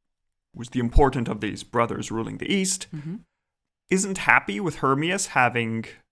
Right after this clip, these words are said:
Speaker 1: control of Antiochus, and maybe there was a prior rivalry there. So Molon declares war on Hermias for control of King Antiochus. So the east is rebelling actively against the kingdom,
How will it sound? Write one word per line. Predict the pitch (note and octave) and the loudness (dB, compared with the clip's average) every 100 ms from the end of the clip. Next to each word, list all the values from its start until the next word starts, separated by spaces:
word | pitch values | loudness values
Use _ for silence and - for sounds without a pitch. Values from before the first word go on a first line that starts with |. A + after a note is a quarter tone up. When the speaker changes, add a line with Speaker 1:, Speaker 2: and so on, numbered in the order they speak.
| - | -8
Speaker 1:
control | C3+ - A#2 | -6 0 0
of | G#2+ | 0
Antiochus, | F2 A2 A#2+ D3 A#3 - - - | -2 4 4 4 0 -2 -8 -8
and | A#2 G#2 - | -6 -6 -6
maybe | B2 B2+ B2+ | -4 0 0
there | A#2 | 0
was | A#2 | -4
a | |
prior | - B2 G#2+ G#2 | -4 0 2 2
rivalry | G2+ G#2 B2+ C#3 D3+ | 2 0 0 -2 -2
there. | D#3+ F#3+ B3+ - _ _ _ _ _ - | 0 0 -2 -8 _ _ _ _ _ -6
So | C#3 | -2
Molon | D3+ B3 A#3 A#3 A3 D#3 | 2 2 2 2 0 -2
declares | A#3 B3 B3+ B3 G3+ | -4 -2 0 0 -2
war | D#3+ G3 F#3+ F3+ | 0 2 4 4
on | E3+ | 4
Hermias | C#3 D3+ A2+ G#2+ G#2 - - | 2 0 0 -2 -2 -2 -6
for | - C3 | -2 -2
control | - B2+ D#3+ C#3+ C#3+ | 0 -2 2 4 4
of | C#3 | 0
King | - B2 | -2 -4
Antiochus. | A2 - - - - - - - _ _ _ _ _ _ | -4 -6 -10 -10 -14 -12 -14 -16 _ _ _ _ _ _
So | - | -4
the | B2+ - | -2 2
east | G#3 F#3+ F#3 | 2 2 0
is | D3+ | 2
rebelling | D#3+ C#3+ C3+ B2+ C3 B2+ C#3+ - | 4 4 4 4 0 -4 -12 4
actively | C#3 - - B2 A#2+ | 6 6 0 0 2
against | A#2+ G#2+ A2+ | 0 -2 -6
the | A2+ | -8
kingdom, | - - - - | -10 -10 -12 -16